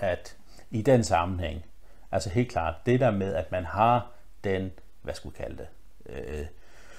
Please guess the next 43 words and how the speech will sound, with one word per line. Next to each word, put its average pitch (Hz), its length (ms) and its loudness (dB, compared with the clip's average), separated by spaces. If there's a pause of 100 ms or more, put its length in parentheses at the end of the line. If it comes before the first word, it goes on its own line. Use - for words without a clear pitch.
(500)
tilbøjelighed 85 880 2
eller 71 140 -2
dragning 104 540 8
af 78 80 0
det 85 100 -6
samme 85 240 0
køn, 85 340 -2 (200)
øh, 87 300 0 (240)
øh, 80 260 -2 (640)
at - 220 2
det 139 300 8 (220)
ikke, 123 400 6
at - 200 -2
man, 101 160 2 (120)
at - 200 -8
man 98 220 0 (140)
er 139 200 12
der, 110 100 8
det, 120 300 2
det 135 60 8
er 131 40 10
jo 117 80 8
ikke 123 160 4
det, 123 160 6
der 127 80 2
er 98 180 4
en 95 100 0
synd 131 400 2
i 92 80 -4
sig 87 140 0
selv. 87 340 0 (400)
Men 107 200 6
på 113 80 4
en 117 40 10
eller 139 140 8
anden 127 60 8
måde 110 160 4
er - 20 2
det 90 60 0
alligevel 104 280 2
en 85 80 -4
konsekvens - 880 -2 (240)
af 95 340 0